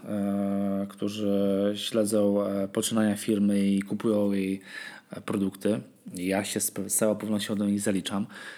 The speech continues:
i będę oglądał tę konferencję. E, polecam. E, możecie obejrzeć tę konferencję na, na urządzeniach Apple'owych, ewentualnie na swoim smart, e, smart T V w aplikacji Apple T V,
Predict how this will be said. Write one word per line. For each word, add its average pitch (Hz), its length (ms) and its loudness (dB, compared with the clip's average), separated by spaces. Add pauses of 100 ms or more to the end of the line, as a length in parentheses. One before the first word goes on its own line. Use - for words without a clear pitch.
(140)
i - 40 -6
będę 107 240 4
oglądał 101 300 2
tę 101 160 -12
konferencję. 101 580 -2 (1120)
E, 113 480 -4
polecam. 101 440 0 (160)
E, 98 360 -2
możecie 117 420 2
obejrzeć 113 320 4
tę 117 80 0
konferencję 110 500 0
na, 101 640 0
na 104 160 0
urządzeniach 104 540 0
Apple'owych, 101 400 0 (680)
ewentualnie 101 640 4
na 101 180 4
swoim 104 300 2
smart, 107 480 2
e, 98 240 2
smart 104 420 0
T 104 80 -2
V 95 220 0
w 98 60 -4
aplikacji 92 640 -4
Apple 87 200 -6
T 90 120 -6
V, 87 60 -6